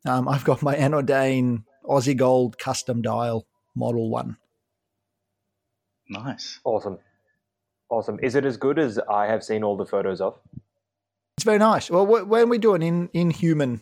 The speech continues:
Speaker 1: thing, because, you know, you're on the other side of Australia at the moment, th-, it is very nice, I have to say. We sh-, we should get you back now that the quarantine has lifted.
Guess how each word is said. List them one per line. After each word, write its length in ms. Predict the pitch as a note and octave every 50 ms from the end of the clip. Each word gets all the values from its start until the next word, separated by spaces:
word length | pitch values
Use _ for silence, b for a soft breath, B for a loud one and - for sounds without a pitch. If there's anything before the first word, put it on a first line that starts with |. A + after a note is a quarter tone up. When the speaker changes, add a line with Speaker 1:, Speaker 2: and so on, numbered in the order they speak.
| _ _ -
Speaker 1:
thing, 160 | D#3 C#3+ C3
because, 260 | D3 D3+ - G3 F#3
you 100 | G#3 A#3
know, 100 | G#3+ F#3+
you're 260 | D#3+ D3 F#3+ G#3 F#3+
on 80 | D3 C3
the 100 | B2+ B2
other 160 | B2+ B2 A#2
side 200 | - B2 B2 A#2+
of 100 | A#2 G2+
Australia 380 | A2 G#2+ - - C#3 D3+ C#3+ B2
at 60 | A2
the 60 | A2+
moment, 300 | A2 A2+ A2+ A2+ A#2+ - B B B _
th-, 140 | A3+ A3 G#3+
it 160 | G#3 G3 F#3+
is 120 | G3 F#3+ D#3
very 220 | D#3+ D#3 C#3+ C3+
nice, 240 | B2+ A#2 - - -
I 60 | B2+
have 100 | B2 A2+ -
to 60 | -
say. 120 | - B2 B2
We 120 | C3 D#3
sh-, 100 | D#3 -
we 140 | G3+ E3+ D#3+
should 160 | D3+ - D#3+ D#3
get 160 | F#3 F#3 C#3
you 100 | C3+ B2
back 400 | G#2+ B2 C3+ B2+ - - - - _ _
now 180 | D3 C3+ C3 C3
that 180 | B2 B2 B2 A#2
the 80 | B2
quarantine 460 | - - C3+ C3 B2+ A#2 - B2+ A#2 A#2
has 140 | A#2 G#2+ B2+
lifted. 340 | B2+ B2+ - F#3+ F#3+ -